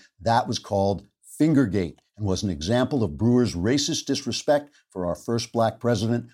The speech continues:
who, did I mention, was black. When House Speaker Nancy Pelosi stuck her finger at Donald Trump, that was an example of feminist independence and courage and time to buy some new sportswear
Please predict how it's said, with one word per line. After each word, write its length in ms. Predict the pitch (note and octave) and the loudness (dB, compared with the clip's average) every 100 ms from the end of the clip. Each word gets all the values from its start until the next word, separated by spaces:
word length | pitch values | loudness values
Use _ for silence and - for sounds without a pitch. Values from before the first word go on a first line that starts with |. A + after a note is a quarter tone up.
| _ | _
who, 80 | A#2+ | -4
did 160 | G#2 G#2 | 0 0
I 80 | |
mention, 380 | G2 F2 D#2+ E2+ | 0 -2 -4 -8
was 120 | F2 | -10
black. 380 | D#2+ A2+ A2+ F2 _ _ - - _ - | -4 -2 -2 -4 _ _ -20 -20 _ -6
When 60 | F2+ | -4
House 240 | F#2+ G2+ | -2 -4
Speaker 340 | - A#2 A2+ | -2 -2 0
Nancy 320 | G2 G2+ F#2+ A2 | 2 2 -2 -2
Pelosi 420 | G#2 A2 A#2+ C#3+ | 0 0 2 -2
stuck 260 | - A2 | -2 -4
her 100 | A#2+ | -4
finger 320 | A2 B2+ G#2+ A2+ | -2 0 2 2
at 80 | |
Donald 280 | G#2 A#2 G#2 | 2 0 0
Trump, 360 | - - D#3 - _ - | -2 0 0 -4 _ -2
that 220 | C3+ D3 | 0 2
was 120 | B2 | 2
an 60 | A#2 | 2
example 500 | G2 A#2 B2 B2 G#2 | 2 2 2 0 -4
of 100 | - | 0
feminist 520 | C3+ B2+ A#2+ - - | 2 4 2 -2 -2
independence 800 | C#3 B2+ G#2+ D3 F3 F3 D3 - - | 0 2 0 0 0 0 -4 -12 -20
and 160 | - | -18
courage 460 | - D#3+ D3 C#3+ - _ | -8 0 2 2 -2 _
and 120 | - | -14
time 240 | - A2 A2 | -6 -4 0
to 80 | G#2 | 2
buy 160 | G#2+ | 2
some 180 | G#2+ G2+ | 2 0
new 100 | F#2+ | -2
sportswear 680 | - - C3+ B2+ B2+ B2 | -2 -2 -2 0 0 0